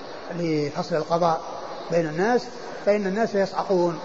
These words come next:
ورسول الله صلى الله عليه وسلم أول من يفيق من هذه الصعقة، فيجد موسى آخذا بقائمة العرش، يقول: "فلا أدري، آه، أصعق وأفاق قبلي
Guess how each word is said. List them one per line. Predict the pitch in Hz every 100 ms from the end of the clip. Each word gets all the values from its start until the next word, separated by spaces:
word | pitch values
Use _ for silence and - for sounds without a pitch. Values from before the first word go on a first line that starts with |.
| - - - - - - - 226
ورسول | 220 226 220 -
الله | 285 208
صلى | 214
الله | 220
عليه |
وسلم | 269
أول | 254 202
من | 196 175
يفيق | 147 165 -
من | 170
هذه | 180 170
الصعقة، | 160 165 151 170 - - - - - - - - - - - -
فيجد | 214 247 208 190
موسى | 226 208
آخذا | 208 254 220 214
بقائمة | 208 208 196 170
العرش، | 165 - - - -
يقول: | 214 220 233
"فلا | 190 233 254
أدري، | 240 180 190 - - - - - - - - -
آه، | 208 202 -
أصعق | 220 262 262 254
وأفاق | 226 233 190 220 214 214
قبلي | 247 226 240